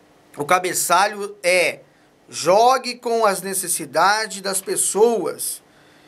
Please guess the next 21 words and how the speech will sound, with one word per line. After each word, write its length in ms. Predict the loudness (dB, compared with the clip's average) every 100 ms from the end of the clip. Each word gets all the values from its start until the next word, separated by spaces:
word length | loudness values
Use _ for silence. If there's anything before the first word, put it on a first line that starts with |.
| _ _ -4
É, 640 | 0 2 2 2 0 -4 -12 _ _ _ _ _ _ _ _ _ _ _ _ _ _ _ _ _ _ _ _ _ _ _ _ -10
jogue 420 | 0 4 4 2
com 80 | -4
as 240 | -4 -8 -10
necessidades 1040 | -2 -2 0 0 2 0 -2 -12 -16 -16 _ _
que 80 | -4
as 120 | -4
pessoas 420 | -2 -2 0 0 0
têm 440 | 2 2 0 -10
de 180 | -8 0
acreditar. 880 | 0 -2 -10 -10 -4 -2 -2 -4 _ _ _ _ _ _ _ _ _ _ _ _ _
Vamos 240 | -4 0
novamente. 600 | 0 2 0 -4 -16 -20 _ _ _ _ _ _ -14
Jogue 720 | -4 2 4 6 4 2 -6
com 280 | -6 -4 -2
as 240 | -2 -4
necessidades 1300 | -8 0 2 2 0 -2 -4 -4 0 2 2 0 -8
que 80 | -6
as 140 | -6
pessoas 680 | -4 -4 -2 0 2 2 -2 -4
têm 440 | -2 -2 -2 -6